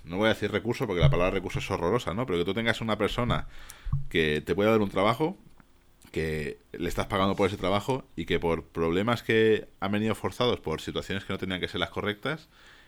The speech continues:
esa persona o se te vaya de la empresa, o deje de rendir,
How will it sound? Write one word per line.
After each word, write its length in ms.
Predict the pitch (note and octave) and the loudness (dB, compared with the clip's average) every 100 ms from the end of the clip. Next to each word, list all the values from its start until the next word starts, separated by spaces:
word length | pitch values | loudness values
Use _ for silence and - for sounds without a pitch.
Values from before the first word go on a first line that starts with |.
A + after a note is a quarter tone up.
| - | -16
esa 200 | - F2 | -4 -2
persona 420 | E2+ G2+ A2+ - - | -2 -2 -4 -4 -10
o 120 | - | -14
se 120 | - | -12
te 100 | - | -10
vaya 160 | D2 D2 | -6 -4
de 80 | D#2+ | -4
la 60 | |
empresa, 540 | E2 A2 A#2+ C#3+ D#3 E3+ - - - | -4 -4 -4 -2 -6 -8 -20 -20 -14
o 140 | - D2 | -6 -6
deje 200 | - D#2 | -2 -2
de 120 | E2 | 0
rendir, 500 | F2 G2 B2 C#3 | 0 2 2 2